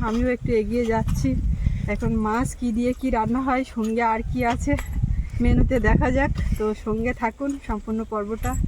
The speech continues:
আপনাদের ভালো লাগবে। আর যারা এখনও আমাদের চ্যানেলটি সাবস্ক্রাইব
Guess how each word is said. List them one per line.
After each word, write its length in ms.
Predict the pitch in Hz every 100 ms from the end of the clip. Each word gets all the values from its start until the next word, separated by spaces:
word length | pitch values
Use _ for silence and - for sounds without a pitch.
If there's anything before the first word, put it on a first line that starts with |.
| - - - -
আপনাদের 420 | 196 202 202 208
ভালো 300 | 196 208 247
লাগবে। 420 | 254 247 - 277 - - - -
আর 140 | 196
যারা 260 | 196 220 226
এখনও 280 | 226 247 240
আমাদের 260 | 226 220
চ্যানেলটি 380 | 226 202 208 226
সাবস্ক্রাইব 500 | 214 196 - 214 202